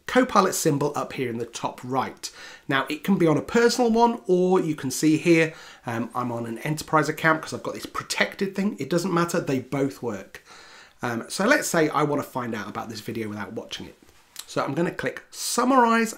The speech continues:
this video, and I'm gonna, uh, hit enter, and now it will go through and it will summarize the video. Now it uses the transcript, which is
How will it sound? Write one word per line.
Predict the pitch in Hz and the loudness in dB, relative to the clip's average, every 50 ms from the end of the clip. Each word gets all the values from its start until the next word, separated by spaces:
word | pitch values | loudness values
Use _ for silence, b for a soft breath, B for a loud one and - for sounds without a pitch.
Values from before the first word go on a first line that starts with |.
| - | -12
this | 147 127 120 151 190 208 - - | -10 -2 0 2 2 2 0 -4
video, | 165 143 156 127 113 107 104 104 113 123 123 - b b b b b b b b b - | -6 -4 -4 -4 -4 -4 -4 -4 -6 -6 -8 -12 b b b b b b b b b -12
and | 110 104 104 104 107 104 - - | -10 -8 -6 -8 -8 -10 -12 -14
I'm | 104 107 | -14 -12
gonna, | 113 107 101 98 98 - - | -10 -10 -8 -8 -10 -10 -12
uh, | 107 104 - - _ - | -12 -12 -12 -14 _ -14
hit | - - 170 - | -10 -8 -8 -8
enter, | 117 113 - 117 | -8 -10 -10 -10
and | 113 113 113 | -10 -8 -8
now | 117 117 117 117 117 - | -8 -6 -6 -6 -8 -8
it | - 120 113 - | -8 -10 -10 -8
will | 127 123 117 | -10 -10 -8
go | - - 208 226 247 | -4 0 0 2 0
through | 214 - - 131 113 113 113 B B B B B B B | 0 -4 -6 -6 -6 -6 -6 B B B B B B B
and | 120 127 | -10 -10
it | 120 120 | -8 -8
will | 123 | -10
summarize | 123 - - - - 127 120 123 120 120 110 | -8 -8 -8 -6 -6 -4 -4 -4 -4 -4 -6
the | 117 113 | -6 -6
video. | 135 127 107 98 98 | -6 -6 -6 -6 -8
Now | 98 113 117 123 | -8 -8 -8 -6
it | 120 117 | -8 -8
uses | 127 131 160 190 214 226 208 - 247 - - | -4 0 4 4 4 4 4 0 -4 -6 -4
the | - 175 | -4 -4
transcript, | 175 - - - - 254 302 294 233 - - - - 151 151 151 - - B B B B B B | -4 -4 -4 0 2 2 4 4 2 2 2 2 4 4 4 2 -2 -10 B B B B B B
which | 143 147 147 - 156 | 2 2 4 4 4
is | 139 135 | 4 4